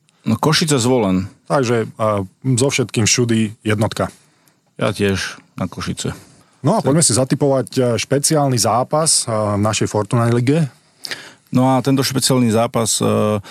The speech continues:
Speaker 1: môžete sledovať na facebookovej stránke Fortuna Stavte sa a môžete získať trikrát tridsať eurovú poukážku. Takže máme tam zápas Dunajská Streda,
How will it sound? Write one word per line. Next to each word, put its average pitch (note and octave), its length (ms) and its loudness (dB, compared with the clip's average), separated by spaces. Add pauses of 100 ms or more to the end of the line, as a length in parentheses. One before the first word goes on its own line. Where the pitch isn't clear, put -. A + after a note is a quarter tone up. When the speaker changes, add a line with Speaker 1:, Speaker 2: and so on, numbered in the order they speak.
(280)
Speaker 1:
môžete G#2+ 720 2 (240)
sledovať G#2 560 0
na G2+ 400 2
facebookovej A2 480 0
stránke G#2 640 0 (160)
Fortuna G#2 560 0
Stavte A2 720 0
sa D#3 400 0 (400)
a G#2+ 160 0
môžete G#2+ 480 2
získať F#2+ 560 -2
trikrát A2+ 640 0
tridsať - 480 -4
eurovú F#2+ 400 2
poukážku. A2 720 -2
Takže F2+ 480 -2 (240)
máme G2+ 320 2
tam G#2+ 160 0
zápas G#2 560 0
Dunajská A#2+ 800 0
Streda, G#2+ 640 0